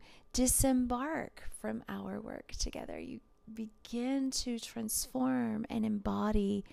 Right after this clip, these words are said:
the wisdoms that I share. So to be able to do all of this, I need folks to be at a certain place in their psychology where they can receive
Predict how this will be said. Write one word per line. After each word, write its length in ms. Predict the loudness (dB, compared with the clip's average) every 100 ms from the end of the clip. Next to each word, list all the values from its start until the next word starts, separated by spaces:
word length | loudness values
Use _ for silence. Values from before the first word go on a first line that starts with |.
| -18 -20 -18 4
the 100 | 6
wisdoms 540 | 8 6 4 0 -2
that 140 | -2 -4
I 240 | -2 0 2
share. 580 | 2 0 -4 -8 -10 -14 _ _ _ _ _ _ -18 -16 -16 -2
So 400 | 8 8 8 6 -4 -20 -20 _
to 200 | 10 10
be 380 | 8 6 8 8
able 200 | 8 6
to 160 | 4 -2
do 320 | 0 4 6
all 240 | 4 2
of 180 | -2 -4
this, 440 | -2 -2 -2 -2 -2
I 100 | 0
need 680 | 2 4 2 0 -2 -4 -8 -14 -8
folks 760 | -2 0 0 -4 -4 -2 0 2
to 180 | 2 2
be 260 | 0 0
at 80 | 0
a 40 |
certain 400 | 0 -2 -2 -2
place 420 | 2 2 2 2 2
in 80 |
their 160 | 0 -2
psychology 920 | -2 -2 -4 -2 2 4 4 2 -2
where 160 | -2 -2
they 140 | -4
can 280 | -4 -4 -4
receive 920 | -4 0 2 2 4 4 4 2 -2